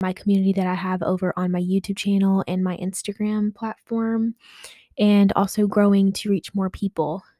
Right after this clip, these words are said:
So in this episode, not even in this episode, in this podcast,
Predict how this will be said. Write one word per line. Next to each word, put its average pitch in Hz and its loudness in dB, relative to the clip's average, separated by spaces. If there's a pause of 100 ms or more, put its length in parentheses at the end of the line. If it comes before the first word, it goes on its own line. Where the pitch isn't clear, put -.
(120)
So 196 -4 (220)
in 226 6
this 262 2
episode, 190 0 (720)
not 202 -4
even 185 -4
in 185 -4
this 190 -6
episode, 185 -8
in 196 2
this 190 0
podcast, 226 -6